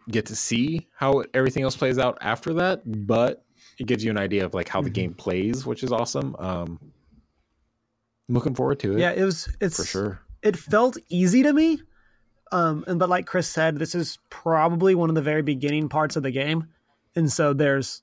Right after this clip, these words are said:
Speaker 2: con-, probably consequences for your actions in this one that will affect the rest of the game. Um,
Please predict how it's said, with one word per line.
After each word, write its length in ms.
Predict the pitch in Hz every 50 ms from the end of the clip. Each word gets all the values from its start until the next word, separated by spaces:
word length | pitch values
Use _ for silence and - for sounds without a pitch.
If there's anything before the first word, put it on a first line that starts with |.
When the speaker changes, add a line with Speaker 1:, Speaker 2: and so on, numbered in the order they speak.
| _ _ -
Speaker 2:
con-, 180 | - 156 175 165
probably 220 | - - 190 180 160
consequences 800 | - - 165 170 160 160 160 - 175 170 156 165 175 156 -
for 260 | - - 151 156 160
your 180 | 156 151 165 -
actions 520 | 160 151 147 - - 175 170 165 156 143
in 240 | - 151 139 139 135
this 240 | 139 147 143 - -
one 420 | 160 165 170 170 170 170 165 156 - - _ _ _ _ _ _ -
that 200 | 160 156 - 160
will 140 | 156 147 143
affect 360 | 135 - - 151 139 - -
the 120 | - 139 131
rest 300 | 131 127 123 - - 190
of 120 | 170 160
the 80 | 190 185
game. 320 | 202 208 214 226 214 196 - _ _ _ _ _ _ _ _ _ _ _ _ _ _ -
Um, 360 | - 165 - - - - -